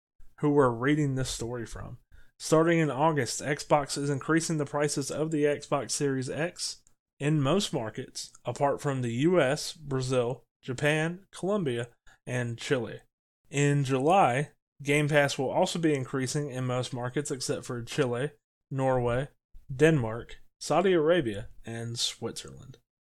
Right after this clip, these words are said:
For those in the U S, it's a two dollar price increase.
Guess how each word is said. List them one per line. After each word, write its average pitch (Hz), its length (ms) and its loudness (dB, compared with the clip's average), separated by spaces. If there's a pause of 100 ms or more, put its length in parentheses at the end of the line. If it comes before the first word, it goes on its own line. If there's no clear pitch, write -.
(120)
For 131 100 -2
those 139 280 4
in 151 100 4
the 139 100 0
U 135 260 0
S, 170 380 2
it's 135 200 -2
a 135 160 -2
two 185 360 -8
dollar 156 400 2
price 139 400 -6
increase. - 680 -14